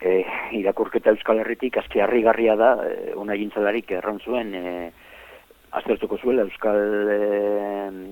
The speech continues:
Lurralde Elkargoaren edo instituzio baten, eh, sortzeko aukera, geroztik badakigu denek, eh,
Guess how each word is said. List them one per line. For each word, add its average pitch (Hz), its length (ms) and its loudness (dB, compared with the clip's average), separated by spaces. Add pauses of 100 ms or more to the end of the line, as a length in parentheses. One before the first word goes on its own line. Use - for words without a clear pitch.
(120)
Lurralde 110 380 0
Elkargoaren 107 960 0
edo 95 180 -6
instituzio 104 800 -8
baten, 107 400 0
eh, 101 280 -8 (440)
sortzeko 110 400 2
aukera, 139 400 2
geroztik 95 360 -4
badakigu 98 420 0
denek, 101 320 -6
eh, 90 60 -2